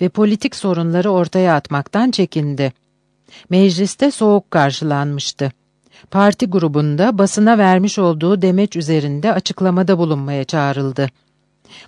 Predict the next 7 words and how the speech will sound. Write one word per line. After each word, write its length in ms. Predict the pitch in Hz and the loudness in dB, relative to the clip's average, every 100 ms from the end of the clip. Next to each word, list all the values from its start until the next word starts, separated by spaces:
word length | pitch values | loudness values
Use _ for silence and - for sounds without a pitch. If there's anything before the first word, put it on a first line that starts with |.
| - | -4
Bu 140 | 220 | 2
demecin 600 | 226 180 156 135 175 262 - _ _ | 4 4 2 0 0 0 -4 _ _
Cumhuriyeti 760 | 180 202 202 214 208 202 254 214 | 0 2 2 2 2 2 -2 -2
güçten 480 | 190 - 202 214 185 | -4 0 2 2 0
düşürmek 460 | - 190 202 233 | -4 0 0 0
amacıyla 580 | 185 170 156 156 147 190 | 0 0 0 0 2 2
verildiği 760 | 180 156 143 131 139 135 185 | 2 2 -2 -2 -2 0 -2